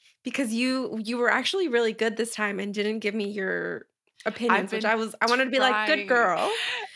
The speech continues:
Speaker 2: And you
Speaker 1: <laughs>
Speaker 2: texted me and you were like, "How'd you like it?" And I was like, "Are, is this a test? Are you, <laughs> are you testing me
Speaker 1: <laughs>
Speaker 2: right now?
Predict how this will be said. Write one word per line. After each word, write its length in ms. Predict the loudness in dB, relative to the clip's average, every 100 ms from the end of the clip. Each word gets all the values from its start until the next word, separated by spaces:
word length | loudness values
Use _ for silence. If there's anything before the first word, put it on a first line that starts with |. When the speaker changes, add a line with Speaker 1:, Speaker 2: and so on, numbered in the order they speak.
| 4
Speaker 2:
And 160 | 4 6
you 240 | 4 4
Speaker 1:
<laughs> 60 | 4
Speaker 2:
texted 340 | 4 4 -2
me 100 | -2
and 100 | 0
you 60 | 2
were 60 |
like, 180 | 2 0
"How'd 300 | -4 -8 -8
you 60 | -10
like 240 | -10 -10
it?" 220 | -8 -8 _
And 100 | 2
I 100 | 2
was 120 | 4
like, 180 | 2 6
"Are, 200 | 4 4 -2
is 120 | -2
this 140 | -2 -2
a 60 |
test? 460 | 0 4 4 4 0 2
Are 120 | 2
you, 160 | 2 2 4
<laughs> 180 | 6 6
are 60 | 6
you 120 | 6
testing 440 | 8 4 4 4
me 120 | 4 4
Speaker 1:
<laughs> 0 |
Speaker 2:
right 240 | 2 4
now? 160 | 4